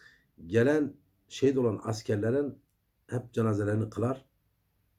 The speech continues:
onlara tavsiyede bulunur. Sabrı cemil de tavsiyede bulunur. Sabredin. Allah sabredenlerle beraberdir. Bir gün kendi oğlu şehit düşer.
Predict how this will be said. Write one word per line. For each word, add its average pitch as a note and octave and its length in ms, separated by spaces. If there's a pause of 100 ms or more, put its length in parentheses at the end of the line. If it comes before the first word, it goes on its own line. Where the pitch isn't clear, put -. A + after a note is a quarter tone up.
(460)
onlara C3+ 380
tavsiyede G2 440
bulunur. - 480 (880)
Sabrı A#2+ 400
cemil A2 340
de C3 280
tavsiyede F#2+ 380
bulunur. - 420 (680)
Sabredin. F#2 500 (880)
Allah A2 240
sabredenlerle F#2+ 540
beraberdir. - 520 (240)
Bir G#3+ 140
gün F3 300 (920)
kendi A#2+ 280
oğlu A2 200
şehit G2+ 260
düşer. A#2+ 400